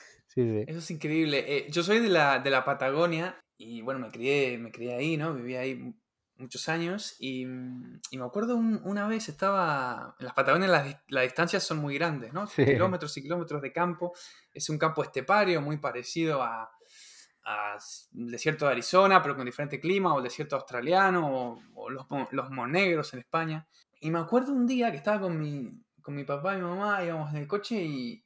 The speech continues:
Speaker 2: y todo al costado del camino había una planta que era como una especie de lechuga o, o, o, o acelga, una planta así de unas hojas muy grandes, y nunca la había visto, ¿no? Y le pregunto a mi padre qué era, y, y me dice, "No, la verdad que nunca,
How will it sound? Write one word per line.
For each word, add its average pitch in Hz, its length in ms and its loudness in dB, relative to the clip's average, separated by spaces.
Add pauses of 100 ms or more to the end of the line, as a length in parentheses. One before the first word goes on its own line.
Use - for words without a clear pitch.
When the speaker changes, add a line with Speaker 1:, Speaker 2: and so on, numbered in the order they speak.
Speaker 2:
y 151 200 -10
todo 269 240 2
al 254 160 4
costado 233 800 2 (100)
del 139 240 -6
camino 220 540 -2 (480)
había 170 240 2
una 208 200 2
planta 208 320 2
que 165 100 2
era 220 140 2
como 175 160 -2
una 208 100 0
especie - 400 -2
de 143 100 -2
lechuga 180 800 0
o, 131 320 0
o, 101 120 -6
o, 113 600 -8 (100)
o 104 140 -10
acelga, 170 540 -2
una 180 180 0
planta 185 160 -6
así 185 160 -4
de 180 40 -2
unas - 200 -4
hojas 165 260 -6
muy 160 200 -2
grandes, 190 520 -4 (180)
y 131 140 -16
nunca 254 280 2
la 226 60 4
había 240 160 4
visto, 294 300 0
¿no? 220 80 0
Y 262 60 2
le 214 80 2
pregunto 214 240 2
a 214 40 2
mi 185 120 0
padre 151 1000 2
qué 220 240 4
era, 339 380 -6
y, 131 800 -2
y 135 100 -6
me 139 120 -6
dice, 214 220 -6
"No, 262 100 -2
la 175 140 -4
verdad 233 180 -8
que 247 60 -8
nunca, 214 640 -4